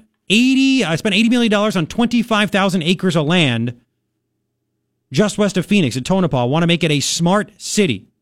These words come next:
a smart city right near, uh, I eleven that will open, or that has actually opened. That's, uh, apparently, uh, gonna expand, uh, through Belmont to Las Vegas.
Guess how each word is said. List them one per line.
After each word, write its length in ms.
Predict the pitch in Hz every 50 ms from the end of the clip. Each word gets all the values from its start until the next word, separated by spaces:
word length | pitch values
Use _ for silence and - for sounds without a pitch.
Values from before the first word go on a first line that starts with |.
| _ _ _ _ _ _ -
a 140 | 139 156
smart 560 | 147 - - - - 180 185 202 214 196 - - _
city 420 | - - - 202 190 131 104 - - _ _ - _ _ _ _
right 200 | 147 175 196 185
near, 300 | 185 190 196 190 175 175
uh, 220 | 165 156 147 139 - -
I 160 | 165 175 190
eleven 440 | 185 170 170 185 180 135 110 98 - - _ _ _ _ _ _
that 120 | - 156
will 140 | 156 160 147 160
open, 360 | 175 165 127 117 98 95 110 127
or 100 | 147 160
that 140 | 165 165 151
has 220 | 151 175 180 147
actually 320 | 143 123 123 117 - 127 117
opened. 300 | 117 117 104 117 104 110
That's, 140 | 117 -
uh, 180 | 131 120 113 104 110
apparently, 500 | 120 131 156 151 147 143 143 135 127 117 - _ _ _ _ _ _
uh, 260 | - 120 123 123 127
gonna 280 | 131 151 147 139 135
expand, 800 | 127 127 - - - - 180 180 180 175 175 175 160 127 151 - - _ -
uh, 240 | - 120 - - 104 _ _ _ _
through 180 | - 180 185 160
Belmont 460 | 127 185 185 196 185 185 180 175 -
to 120 | - 156 139
Las 220 | 139 131 127 113
Vegas. 720 | 131 175 208 220 214 185 202 202 185 - - - - -